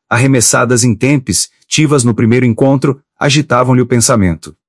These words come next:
Teresa o comovera pela sua ansiedade de libertação e sua sede de infinito. Este violento transporte do desejo, da volúpia e da angústia moral despertou em Felipe a visão retrospectiva da sua vida, manancial de forças íntimas,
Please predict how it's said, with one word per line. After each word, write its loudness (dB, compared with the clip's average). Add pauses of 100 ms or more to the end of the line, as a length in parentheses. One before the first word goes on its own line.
(480)
Teresa 2
o 0
comovera 2
pela 0
sua 0
ansiedade 0
de 2
libertação 0 (220)
e 0
sua 0
sede 0
de -2
infinito. -2 (500)
Este 0
violento 0
transporte -2
do 0
desejo, 0 (680)
da 0
volúpia 2
e 2
da 0
angústia 0
moral 2
despertou -2
em 0
Felipe -2
a 2
visão 0
retrospectiva -2
da 0
sua 0
vida, -2 (380)
manancial 2
de -2
forças -2
íntimas, -2